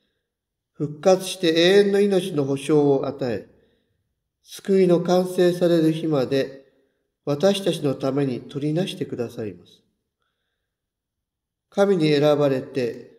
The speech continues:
この救いの御業を信じる人は皆、キリストにあって義と認められ、功績なしに罪を許され、神の子とされます。また、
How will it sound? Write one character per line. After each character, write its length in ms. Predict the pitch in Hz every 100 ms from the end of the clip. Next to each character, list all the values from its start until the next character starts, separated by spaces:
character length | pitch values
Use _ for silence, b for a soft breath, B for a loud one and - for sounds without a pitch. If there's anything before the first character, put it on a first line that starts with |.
| _ _ _ _
こ 140 | -
の 180 | 147 151
救 380 | 151 151 185 190
い 80 | 190
の 140 | 185
御 60 | 170
業 360 | 170 170 175
を 80 | 170
信 300 | 170 170 165
じ 140 | 160 143
る 100 | 127
人 240 | - 139
は 180 | 120 113
皆、 360 | 113 117 113 - _ _ _ _ _ _ _ _ _ _ _ _
キ 120 | 156
リ 120 | 170
ス 80 | 175
ト 80 | 180
に 140 | 170
あ 100 | 170
っ 40 | 170 -
て 120 | 135
義 200 | 117 202
と 140 | - 156
認 220 | 113 131
め 140 | 117 117
ら 120 | 113
れ、 180 | 92 - _ _ _ _ _ _ _ _ -
功 260 | 170 170
績 300 | 180 170 170 160
な 120 | 175
し 160 | 170
に 120 | 127 120
罪 300 | - 196 180
を 160 | 143 117
許 260 | 123 123
さ 140 | 123 120
れ、 200 | 107 82 _ _ _ _ _ _ _ _ _ _ _ _ _
神 300 | - 170 151
の 80 | 135
子 120 | 139
と 80 | 135
さ 140 | 113
れ 100 | 104
ま 140 | 92
す。 140 | - _ _ _ _ _ _ _ _ _ _ _ -
ま 120 | 117
た、 500 | - 139 - -